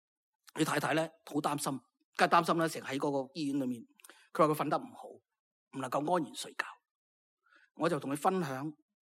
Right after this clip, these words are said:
詩篇一百二十七篇，為耶和華所親愛嘅，認識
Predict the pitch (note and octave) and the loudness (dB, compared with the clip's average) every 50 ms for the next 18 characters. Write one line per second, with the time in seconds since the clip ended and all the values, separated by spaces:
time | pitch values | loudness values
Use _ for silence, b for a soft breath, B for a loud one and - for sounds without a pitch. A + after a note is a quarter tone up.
0 | _ _ _ - - F#3 F#3 E3+ F3 E3+ D#3 C3+ A#2+ B2 C3+ C3 - - D3 - | _ _ _ -8 -6 -4 -2 -2 -2 -2 -2 -4 -6 -10 -12 -12 -10 -10 -10 -6
1 | - D3+ C#3+ - _ _ _ _ _ _ _ _ _ _ _ _ _ _ _ _ | -6 -8 -8 -8 _ _ _ _ _ _ _ _ _ _ _ _ _ _ _ _
2 | C#3+ C#3+ C#3 C3+ C3+ C3+ C3+ C3+ C3 B2+ B2 C3+ - D#3+ F3+ - - - - G#3+ | -6 -6 -6 -6 -8 -8 -8 -8 -8 -10 -10 -12 -10 -10 -10 -8 -8 -8 -6 -4
3 | G#3 G3+ G3 F#3 F3+ D3+ B2+ A#2 A2+ - - - _ _ _ _ _ _ _ _ | -2 -2 -2 -2 -2 -4 -6 -10 -14 -16 -18 -20 _ _ _ _ _ _ _ _
4 | _ _ _ _ _ _ _ _ _ _ _ _ _ _ _ _ _ _ _ _ | _ _ _ _ _ _ _ _ _ _ _ _ _ _ _ _ _ _ _ _
5 | _ _ _ _ _ _ _ _ _ _ G#3 G#3 G3 F3 D#3+ D#3+ E3+ D#4 | _ _ _ _ _ _ _ _ _ _ 4 4 4 4 4 4 4 4